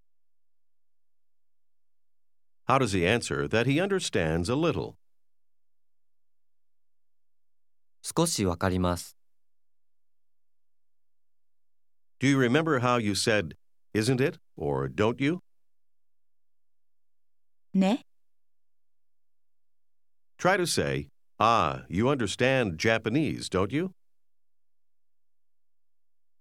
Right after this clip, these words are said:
Speaker 3: あ、日本語がわかりますね。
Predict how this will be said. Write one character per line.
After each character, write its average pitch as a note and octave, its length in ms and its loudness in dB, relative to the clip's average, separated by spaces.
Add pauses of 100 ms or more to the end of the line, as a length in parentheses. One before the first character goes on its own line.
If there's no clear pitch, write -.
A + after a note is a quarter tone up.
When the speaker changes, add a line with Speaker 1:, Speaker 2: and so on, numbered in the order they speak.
(1600)
Speaker 3:
あ、 D4 300 -2 (300)
日 F#3+ 120 2
本 D4 240 4
語 D#4 100 6
が C#4 140 4
わ G#3 100 2
か B3 140 -2
り D4+ 100 2
ま E4 140 -2
す - 140 -4
ね。 E3+ 240 0